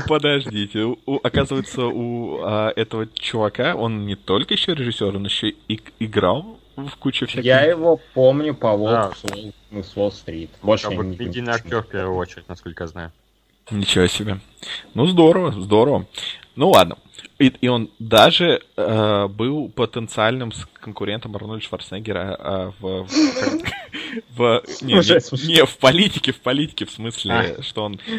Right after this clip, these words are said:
Speaker 1: э, сначала хотел выдвигаться в качестве губернатора Калифорнии, но потом по каким-то личным причинам решил это не делать. Ну, ладно.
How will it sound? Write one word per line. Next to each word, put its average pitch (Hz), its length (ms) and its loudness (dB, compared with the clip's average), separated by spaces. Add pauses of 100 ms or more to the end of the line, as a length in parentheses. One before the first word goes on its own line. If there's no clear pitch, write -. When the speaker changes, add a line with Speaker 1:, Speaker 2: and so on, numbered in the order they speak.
Speaker 1:
э, 107 100 -2
сначала 113 360 -4
хотел 104 380 -4
выдвигаться 101 720 -6
в - 60 -18
качестве 98 400 -8 (120)
губернатора 104 600 -10
Калифорнии, 151 640 -6
но 110 140 -8
потом 104 320 -8
по - 80 -18
каким-то 101 460 -10 (300)
личным 107 340 -6
причинам 113 420 -10
решил 107 300 -8
это 104 300 -8
не 101 300 -8
делать. 80 400 -10 (580)
Ну, 160 140 -10
ладно. 80 400 -2